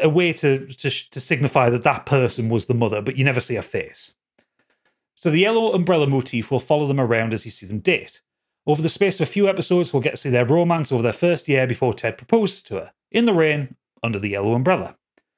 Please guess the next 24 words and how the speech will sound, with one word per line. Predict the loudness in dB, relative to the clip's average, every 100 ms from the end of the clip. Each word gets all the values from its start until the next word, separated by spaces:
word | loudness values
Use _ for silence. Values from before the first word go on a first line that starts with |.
| _ _ _ _ _
We'll | 0 2
forward | 2 2 2
to | 0
the | 2
wedding, | 2 2 0 2
we'll | 0
flash | 0 0 -2
forward | 0 -2
to | 0
the | 0
wedding | 2 2 0
with | 0
Tracy | 0 0 2
revealing | 0 2 0
to | -2
Ted | -2 -2
that | -2
she's | -10 -2
pregnant | 0 2 0 -2
and | -4 -2
Ted | 0 0
revealing | 2 2 2 2 2 0 0
that, | 2 2 -2
um, | -2 0 0 -4